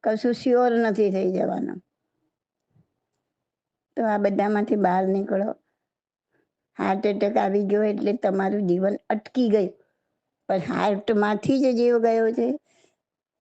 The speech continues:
એવું કશું સાબિત નથી થતું એમાં. જીવન અટક્યું અને જીવન, પ્રાણ શરીરના કોઈ પણ ભાગમાંથી બહાર નીકળી ગયો.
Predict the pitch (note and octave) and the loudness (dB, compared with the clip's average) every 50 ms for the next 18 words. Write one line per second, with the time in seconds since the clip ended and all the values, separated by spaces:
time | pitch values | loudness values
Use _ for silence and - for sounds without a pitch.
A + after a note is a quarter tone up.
0 | _ _ _ _ _ _ _ - F#3 G3+ G3+ G#3 G#3 A3 G#3+ G3 - A#3 A3 G3 | _ _ _ _ _ _ _ -2 0 2 2 2 2 0 0 0 -4 -6 -6 -2
1 | - - G3+ G3 G3+ G#3 - - - B3 B3 _ - - A#3 A#3+ A#3 G#3+ G3+ - | -2 -2 0 0 0 0 -2 -2 -4 -4 -4 _ -6 -6 -6 -4 -4 -4 -2 -2
2 | - - - - _ _ - _ _ _ _ _ _ _ _ _ _ _ _ _ | -2 -4 -6 -8 _ _ -20 _ _ _ _ _ _ _ _ _ _ _ _ _
3 | - F3 F#3+ G3 G3+ G#3+ A3 A3 G#3+ G#3+ G#3 A3+ - - B3 A3 C4+ D4 G#4 - | -4 -2 0 2 2 2 2 2 0 0 -2 -4 -6 -2 -2 -2 -2 -2 -6 -8
4 | _ _ _ _ _ - - F#3+ G3 G3+ G3+ G3 G3 G3+ G3+ G#3 G#3 G#3+ G#3+ G#3 | _ _ _ _ _ -4 -2 -2 0 0 0 2 2 2 4 2 2 2 0 -2
5 | - - _ - A#3 - F#3+ G3 F#3+ F#3+ G3+ G3+ G#3 G#3+ - _ _ _ _ _ | -4 -6 _ -16 -8 -4 -2 0 0 0 0 0 -2 -2 -4 _ _ _ _ _
6 | _ _ _ _ - - G3 G3 G3+ G#3+ G#3+ G#3+ G#3+ A3 C4+ - G#3 G3+ G3+ G3+ | _ _ _ _ -4 0 0 2 2 2 2 2 2 0 0 0 0 0 0 0
7 | - A3+ A#3 G#3+ G#3 F#3+ F#3+ G3 G3+ G3 F#3+ F#3 G#3 G#3 G#3 F3+ F#3 G3 G#3+ A#3 | -2 -2 0 0 0 0 0 0 -2 -2 -2 -2 -4 -2 -2 -2 -2 -2 -4 -6
8 | A3 B3 - - - - B3 - - - | -6 -8 -8 -6 -6 -6 -6 -8 -12 -16